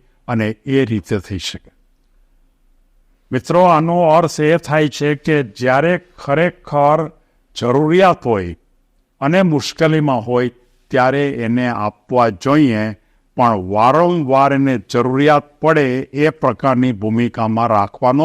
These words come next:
જોઈએ. એને ખરેખર એમ કહેવું જોઈએ કે ખરેખર તમે જાજુ કામ કરો, વધારે કામ કરો, જાજો પાક ઉપાડો અને જાજી રીતે આગળ વધો તો થઈ શકે.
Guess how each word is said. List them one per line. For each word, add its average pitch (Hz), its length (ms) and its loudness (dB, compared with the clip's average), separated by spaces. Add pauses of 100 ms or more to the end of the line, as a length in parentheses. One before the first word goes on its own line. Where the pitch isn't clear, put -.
જોઈએ. 117 320 -6 (1160)
એને 165 340 0
ખરેખર 156 540 -2 (160)
એમ 185 280 2
કહેવું 147 360 -2
જોઈએ 139 280 -2
કે 139 140 -4
ખરેખર 139 520 -4
તમે 131 240 -6 (240)
જાજુ 131 460 2
કામ 151 300 0
કરો, 113 340 -2 (720)
વધારે 147 460 2
કામ 156 320 0
કરો, 113 320 0 (460)
જાજો 123 420 2
પાક 165 260 2
ઉપાડો 139 460 0 (480)
અને 113 180 -4
જાજી 117 440 0
રીતે 131 260 -2
આગળ 110 300 0
વધો 117 320 0 (300)
તો 113 140 -2
થઈ 101 180 -10
શકે. - 380 -14